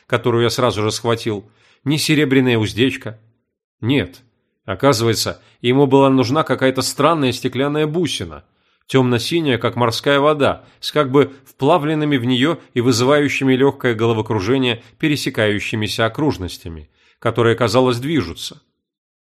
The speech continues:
Эту бусину я вытащил из какого-то маленького свертка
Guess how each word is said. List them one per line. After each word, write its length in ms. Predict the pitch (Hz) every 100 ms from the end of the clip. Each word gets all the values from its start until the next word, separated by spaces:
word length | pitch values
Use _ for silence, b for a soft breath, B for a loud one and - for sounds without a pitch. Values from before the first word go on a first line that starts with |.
| _ _ _
Эту 200 | 104 110
бусину 400 | 113 160 - 123
я 120 | 113
вытащил 400 | 113 139 123 127
из 120 | 120 -
какого-то 420 | 117 135 127 123
маленького 480 | 123 135 120 117 110
свертка 580 | - 131 139 - 101